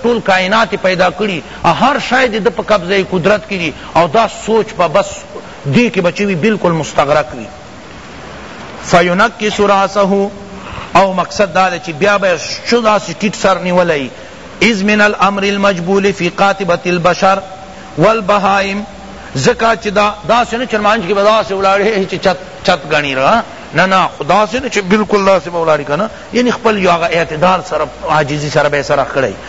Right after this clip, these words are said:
اذ من الامر المجبول فی قاطبة البشر والبهائم، ځکه چې دا یو امر جبلي ده په ټولو بشر او بهایمو کې. ان رفع العنق، چې دا رفع د عنق چې کوم دی، آیت التیه والتکبر،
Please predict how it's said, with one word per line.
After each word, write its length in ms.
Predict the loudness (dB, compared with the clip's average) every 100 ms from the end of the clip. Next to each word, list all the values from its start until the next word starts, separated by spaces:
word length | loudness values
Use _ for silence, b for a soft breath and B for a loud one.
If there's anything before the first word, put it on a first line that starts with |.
| B B B
اذ 220 | 2 4
من 160 | 2 2
الامر 380 | 2 2 0 0
المجبول 640 | 0 0 0 0 0 0
فی 180 | 0 0
قاطبة 480 | 2 2 2 0 0
البشر 520 | -2 0 2 2 2
والبهائم، 640 | 2 2 2 2 0 -2 -6 B B -4
ځکه 200 | 0 0
چې 100 | 2
دا 200 | 2 2
یو 160 | 0
امر 400 | 0 0 0 -2 -4 -10 -6
جبلي 540 | 0 2 4 2 4 4
ده 180 | 2 0 -6 -2
په 80 | 0 2
ټولو 220 | 2 2
بشر 340 | 2 2 2 2
او 120 | 2 2
بهایمو 540 | 2 2 0 -2 -2 -2
کې. 380 | -4 -6 2 2
ان 200 | 4 2
رفع 420 | 4 2 2 0
العنق، 520 | 0 -2 0 -2 0 0 0 B B
چې 60 | 2
دا 160 | 4 4
رفع 320 | 2 2 0
د 80 | 0
عنق 360 | 0 0 0 0
چې 60 | -2
کوم 300 | 0 0 2
دی، 220 | 2 0 -6 -16 -14 -16 -16 -12 2
آیت 440 | 4 4 2 0 -4
التیه 500 | -8 -2 2 4 4
والتکبر، 800 | 2 2 0 2 0 2 0